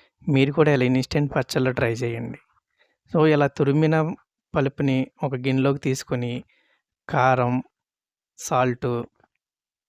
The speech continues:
కొన్-, మనం ఆడించుకున్న ఆవపిండి, మెంతిపిండి, అలాగే కొంచెం పసుపు వేసుకొని బాగా మిక్స్ చేసుకోవాలండి. Actually, మనం నిలవ పచ్చళ్ళు ఎక్కువ పడతా ఉంటాం కానీ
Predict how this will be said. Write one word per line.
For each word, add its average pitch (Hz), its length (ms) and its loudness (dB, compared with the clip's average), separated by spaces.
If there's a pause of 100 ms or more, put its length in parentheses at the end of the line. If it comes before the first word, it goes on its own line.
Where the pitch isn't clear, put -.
(340)
కొన్-, 143 240 -2
మనం 131 240 -2
ఆడించుకున్న 131 600 0
ఆవపిండి, 127 680 0
మెంతిపిండి, 123 680 -4 (840)
అలాగే 131 340 -2
కొంచెం 131 400 -4
పసుపు - 440 -6 (1000)
వేసుకొని 147 440 -2
బాగా 127 580 0
మిక్స్ 135 380 -4
చేసుకోవాలండి. 123 720 -4 (220)
Actually, 147 380 4
మనం 151 320 6
నిలవ 135 260 0
పచ్చళ్ళు 143 420 0
ఎక్కువ 135 220 -4
పడతా 135 340 -2
ఉంటాం 123 380 -4
కానీ 131 380 -6